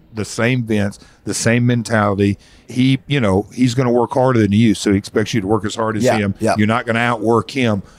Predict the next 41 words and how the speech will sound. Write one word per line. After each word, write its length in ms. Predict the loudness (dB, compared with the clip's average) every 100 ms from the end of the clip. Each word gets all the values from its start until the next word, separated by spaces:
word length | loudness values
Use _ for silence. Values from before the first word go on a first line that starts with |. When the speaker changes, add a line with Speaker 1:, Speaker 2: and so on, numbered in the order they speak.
| -14
Speaker 1:
All 240 | -2 0 2
of 80 | 0
that 140 | -2
mentality, 640 | -2 -4 -2 0 -2 -4 -8 _ _
still, 600 | -10 -4 0 2 4 0 -2 -10
to 100 | -2
me, 220 | 2 2
very, 260 | 2 2 0
very, 200 | 0 0
very 180 | 2 0
creative. 640 | -2 0 2 2 2 -2 -12 _ _ -14
Of 160 | -10 -8
course, 320 | -2 0 0
we 180 | 0 2
all 440 | 4 4 4 2 0 _ _
ebb 280 | 0 2 2
and 160 | -2 -4
flow 460 | 0 2 4 4
and, 180 | 2 0 -2
and 200 | -2 0
that, 360 | 0 0 0
and 180 | -4 -8 -18 -20 _ -2
maybe 260 | 0 2 2
as 120 | 2
we 100 | 0
get 160 | 2
older, 240 | 2 4 2
we 140 | 0
don't 180 | -2 -2
change 260 | 0 0 2
our 100 | 2
ways. 320 | 2 2 -2
But 280 | -6 -8 -18 -12
f-, 120 | -12 -8
for 160 | -4
the 80 | -2
most 260 | 0 -2 0
part, 320 | 0 0 -4 _ _ _ -4
Vince 280 | -2 -2
is 120 | -6 -4
Vince. 440 | -4 -4 -8 -16